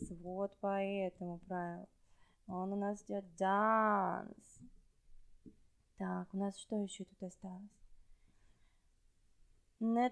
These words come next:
Т, видим. Ант. Видим? Ант. Ант. Сюда идёт. Сюда вписываем его.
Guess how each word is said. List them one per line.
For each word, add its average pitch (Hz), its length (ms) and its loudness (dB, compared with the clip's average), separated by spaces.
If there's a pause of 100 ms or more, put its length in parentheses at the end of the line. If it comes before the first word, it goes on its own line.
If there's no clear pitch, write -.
(120)
Т, 233 320 6
видим. 185 540 -4 (320)
Ант. 233 680 6 (720)
Видим? 262 460 -2 (240)
Ант. 196 360 0 (1000)
Ант. 214 1040 2 (360)
Сюда 196 500 -2
идёт. 196 300 -10 (1400)
Сюда 208 320 0
вписываем 175 600 -10
его. 175 280 -14